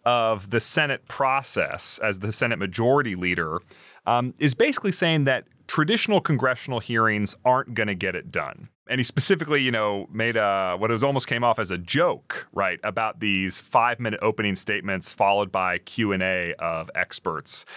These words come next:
I mean, this is the process by which the Senate gets a lot of its work done. And what is so interesting is that it's not that the Senate or the Congress has never moved fast before. Obviously, the, the, you know, Congress moved very fast on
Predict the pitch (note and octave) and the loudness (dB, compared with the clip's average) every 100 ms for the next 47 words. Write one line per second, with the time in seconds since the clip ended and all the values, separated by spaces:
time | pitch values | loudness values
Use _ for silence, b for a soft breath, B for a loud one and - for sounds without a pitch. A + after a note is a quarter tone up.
0 | B C#3 C#3 F3 A#3 D3 F#2+ G2+ C#3+ D3 | B 4 4 4 2 0 -4 0 2 2
1 | D3 - G#2 A2+ - E2 - - - G#2+ | 0 0 2 0 -2 -2 -4 -8 -4 0
2 | F#2 F#2+ G2 F#2+ - A2 - A2 G2 F#2 | 0 0 -2 -4 -6 -4 0 0 0 -6
3 | - C3+ C#3 C3+ C#3 B2+ - A#2+ A#2+ - | -6 -2 2 2 2 -2 -4 0 0 -2
4 | G2 D3+ A2 G1+ - - B B B - | 0 0 0 -6 -16 -20 B B B 2
5 | D3 C#3+ C#3+ C#3+ D3 - C#3+ C3 - - | 4 4 0 0 0 2 2 0 -2 -2
6 | - G3 A3 D3+ D#3 - C3 - D#2+ D2+ | 2 4 4 4 2 2 -4 -4 -8 -8
7 | - A2 B2+ B2 C3+ F#3+ C4 D4 G3 B2+ | -6 -2 0 0 -2 0 0 -2 -4 -4
8 | - B2+ A#2+ A2+ G2+ G2 - - A#2+ G#2 | 0 0 0 -2 -2 -2 -2 0 0 0
9 | G#2 G#2+ F2+ G#2+ G#2+ G#2 G2+ G2 F2+ - | -2 -2 -2 0 0 0 -2 -2 -4 -4
10 | - F#2 - F#2 - D#2 C#2+ - B B | -2 -2 -4 -12 -12 -10 -10 -12 B B
11 | B D3 E3+ D#3 - C3 A#2 A2 G2 G#2 | B 2 2 0 0 2 4 2 0 -4
12 | F#2+ G2 F#2+ - B2 A2 G#2+ A#2 A2 G#2+ | -2 -2 -4 -2 -4 -4 -4 -2 0 0
13 | G2+ - G2+ G2+ G2 | 0 0 -2 -2 -6